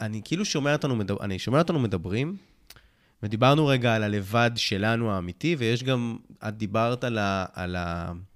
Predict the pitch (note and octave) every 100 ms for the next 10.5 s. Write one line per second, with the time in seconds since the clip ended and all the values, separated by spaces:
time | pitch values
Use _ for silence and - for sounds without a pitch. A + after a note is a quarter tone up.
0 | - C3 - E2 C#2+ D2 G2+ F#2+ D#3 C3+
1 | F2+ F2 - C3 C#3 G2 F#2 A2 F#2+ G2+
2 | C3+ D#3 C3+ G#2+ G2+ F#2 E2+ C3 C#3+ B2+
3 | F2+ E2+ A#2 C3+ G2+ F2+ F2+ F2 G#2 D3
4 | - D#3+ A2+ F2+ E2+ - _ _ _ _
5 | _ _ _ B2 G2 G2 F#2+ F#2+ F#2 -
6 | F#2+ F#2+ F#2 F2+ F2+ F2+ G2 F#2+ G#2 A2
7 | A2 G#2+ G#2+ G#2 G2+ G2 F#2+ G2 F2+ G2+
8 | A2+ A#2+ G#2 - F2+ F2 C#3 E3 A2+ F#2
9 | D#2+ _ _ _ _ _ G#2 G2 F#2 F2
10 | E2+ E2 F#2 E2+